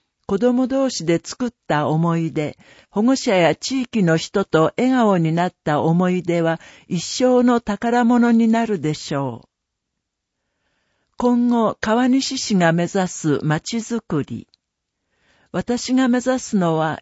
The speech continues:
今の子どもたちが三十年後も笑顔で暮らし続ける街を作ることです。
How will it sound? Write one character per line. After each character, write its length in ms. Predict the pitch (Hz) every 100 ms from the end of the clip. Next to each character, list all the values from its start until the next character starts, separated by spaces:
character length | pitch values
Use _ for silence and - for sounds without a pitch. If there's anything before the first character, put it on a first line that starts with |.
| -
今 280 | 254 269 240
の 140 | 175
子 160 | - 180
ど 120 | 226
も 140 | 240
た 160 | - 196
ち 200 | - 175
が 220 | 160 160
三 300 | - 240 247
十 300 | 247 254 247
年 340 | 233 240 233
後 120 | 226 226
も 180 | 220 214 -
笑 140 | 247
顔 240 | 262 233
で 160 | 175 165
暮 200 | - 208
ら 80 | 226
し 140 | - -
続 260 | 247 233
け 180 | 240 262
る 140 | 202 160
街 380 | 170 - -
を 160 | 240 165
作 280 | - - 240
る 160 | 220 190
こ 160 | 165
と 180 | 160 160
で 140 | 147 131
す。 320 | - -